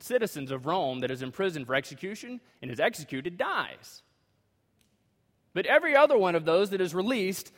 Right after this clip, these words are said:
lives. You see what? It wasn't that Paul sat down and he's looking at these stats, he's looking at trends and how things work out. And,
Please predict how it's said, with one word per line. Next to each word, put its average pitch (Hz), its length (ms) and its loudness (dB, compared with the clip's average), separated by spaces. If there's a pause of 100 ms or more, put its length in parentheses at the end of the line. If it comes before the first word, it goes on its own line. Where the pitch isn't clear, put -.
(100)
lives. 196 760 2 (1600)
You 160 80 -12
see 214 120 -10
what? 214 160 0
It 175 240 -4
wasn't 196 240 -4
that 165 140 -10
Paul 180 260 -4
sat 151 300 -2
down 156 200 -4
and 151 60 -6
he's 127 160 -8
looking 156 320 -6
at 131 80 -12
these 110 160 -12
stats, 151 460 -6
he's 127 160 -10
looking 151 260 -8
at 117 140 -10
trends 156 760 -6 (280)
and 123 100 -12
how 156 240 -2
things 151 260 -10
work 131 240 -8
out. 147 240 -4
And, 110 140 -14